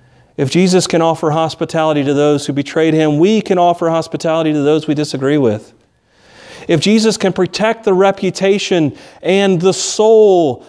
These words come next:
of somebody who betrayed him, we can seek to protect the rest, the reputation and restore the soul of somebody who we just may disagree with on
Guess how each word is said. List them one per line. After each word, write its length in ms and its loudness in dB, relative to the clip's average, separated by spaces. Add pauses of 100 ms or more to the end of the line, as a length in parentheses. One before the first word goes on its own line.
(140)
of 260 0
somebody 720 0 (140)
who 120 -2
betrayed 540 0
him, 400 -2 (720)
we 180 0
can 200 0
seek 460 -2
to 100 -2
protect 520 -2
the 100 0
rest, 560 -2
the 120 0
reputation 840 -2
and 160 0
restore 640 2
the 140 -2
soul 640 -2 (460)
of 120 -6
somebody 440 2
who 220 4
we 180 0
just 280 0
may 220 2
disagree 540 0
with 320 2
on 280 0